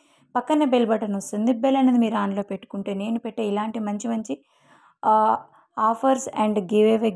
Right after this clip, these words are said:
gifts కోసం అయితే మీకు మంచి మంచి నోటిఫికేషన్స్ అయితే వచ్చేస్తాయి. ఛానల్ని సబ్స్క్రైబ్ చేసుకొని ఉండాలి. పక్కన బెల్ బటన్ అనేది ఆన్లో చేసుకోవాలి, on, on-లో పెట్టుకోవాలి.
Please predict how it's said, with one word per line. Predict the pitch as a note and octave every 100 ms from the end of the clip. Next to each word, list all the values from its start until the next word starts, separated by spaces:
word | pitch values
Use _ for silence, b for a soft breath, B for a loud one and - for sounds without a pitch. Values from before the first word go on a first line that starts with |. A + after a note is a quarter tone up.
| F3+
gifts | A#3+ -
కోసం | - B3+ B3+ A#3
అయితే | A#3 C4
మీకు | C4 A#3 G#3+
మంచి | G#3 A3
మంచి | A3 A3 G#3+
నోటిఫికేషన్స్ | G3+ A#3 A#3 A#3 A3+ A#3+ A3
అయితే | A3 G#3+ A3+
వచ్చేస్తాయి. | G#3+ G3+ G#3+ G#3 - A3 C4 - _ _ _ _ -
ఛానల్ని | B3+ B3+
సబ్స్క్రైబ్ | C4 A#3 - C4 C4 B3+
చేసుకొని | B3 - A#3+
ఉండాలి. | A3+ G#3+ G#3+
పక్కన | A3+ G#3 - G3+
బెల్ | G3+ G3+
బటన్ | G3+ G#3 G#3
అనేది | G#3 G#3
ఆన్లో | G#3 G#3 A3+ A3+
చేసుకోవాలి, | G#3+ - - G#3 G#3 G#3 G#3
on, | G#3+ A#3 G#3+
on-లో | G#3+ A#3
పెట్టుకోవాలి. | A#3+ G#3+ - A3 G#3+ G3+ A3+